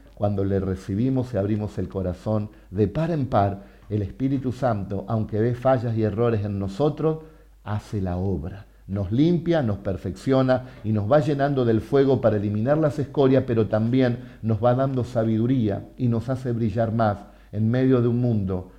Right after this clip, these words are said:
que está en tinieblas. Ustedes son la luz del mundo por medio del Espíritu Santo que el Señor nos ha dado. Así que esto es precisamente, queridos hermanos,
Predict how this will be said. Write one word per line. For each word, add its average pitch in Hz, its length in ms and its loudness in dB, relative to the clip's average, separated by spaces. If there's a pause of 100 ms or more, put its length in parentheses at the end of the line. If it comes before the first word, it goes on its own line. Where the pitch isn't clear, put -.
(160)
que 120 100 -6
está 107 600 -2
en 104 220 -2
tinieblas. 95 540 -2
Ustedes 165 560 2 (200)
son 196 300 4
la 165 100 8
luz 170 200 6
del 143 140 4
mundo 127 640 2
por 101 220 -2
medio 156 380 2
del 110 160 2
Espíritu 120 500 -4
Santo 107 540 -2 (200)
que - 80 -4
el 107 120 2
Señor 101 500 -2 (240)
nos 95 420 -4
ha 85 420 -6
dado. 82 400 -10 (300)
Así 147 380 2
que 135 640 2
esto 151 680 4
es 156 280 2
precisamente, 147 960 0
queridos 143 420 4
hermanos, 156 640 2